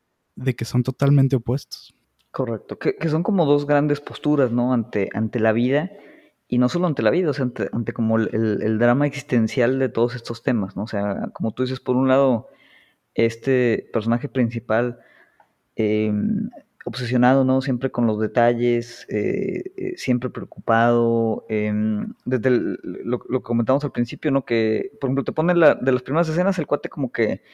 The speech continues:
Speaker 2: tiene un pequeño accidentillo ahí casero, y se abre la frente, ¿no?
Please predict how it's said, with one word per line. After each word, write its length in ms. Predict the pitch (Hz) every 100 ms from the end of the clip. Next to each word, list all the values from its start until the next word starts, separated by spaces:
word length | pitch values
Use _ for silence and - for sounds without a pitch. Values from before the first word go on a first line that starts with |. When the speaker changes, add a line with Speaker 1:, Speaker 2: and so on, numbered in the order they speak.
| _ _ -
Speaker 2:
tiene 160 | 135
un 80 | 147
pequeño 300 | 143 139 143
accidentillo 440 | 151 131 123 139 147
ahí 500 | 143 143 139 123 - 240
casero, 420 | 123 120 165 214 - _ _ _ _ -
y 60 | 127
se 120 | 123
abre 240 | 120 127
la 100 | 123
frente, 420 | 107 110 95 - -
¿no? 220 | 120